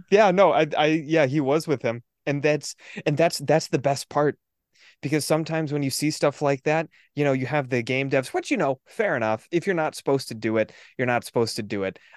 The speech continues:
I get it. It's kind of, it's kinda like, eh, you know, it was fun. But these guys, again, because it's D and D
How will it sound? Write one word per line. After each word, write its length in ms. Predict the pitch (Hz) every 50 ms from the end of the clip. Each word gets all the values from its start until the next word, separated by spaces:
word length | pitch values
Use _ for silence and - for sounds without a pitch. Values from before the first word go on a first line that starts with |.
| -
I 120 | - 170 156
get 220 | 123 - 113 107
it. 140 | 110 107 117 - - - _
It's 180 | - 151 135 -
kind 280 | - - 170 175 175
of, 220 | 165 147 131 127 - -
it's 240 | 147 151 - - -
kinda 340 | - - 156 160 165 175 160
like, 240 | 156 156 147 139 139 -
eh, 220 | - 139 135 127 117 - - - - -
you 120 | 135 127
know, 280 | 120 113 110 110 110 - _ _ _
it 80 | - 160
was 160 | 160 147 135
fun. 400 | - - 143 131 120 123 123 117 - - - - _ _
But 160 | - 160 160 151 _ _ _ _
these 260 | - 170 233 294 302 -
guys, 300 | - 165 151 147 139 -
again, 340 | - 175 156 247 254 196 135 _ _ -
because 400 | 196 185 - - - 226 233 233
it's 160 | 214 165 170
D 220 | 156 170 202 202
and 180 | 196 190 170 143
D 340 | 143 160 165 147 107 82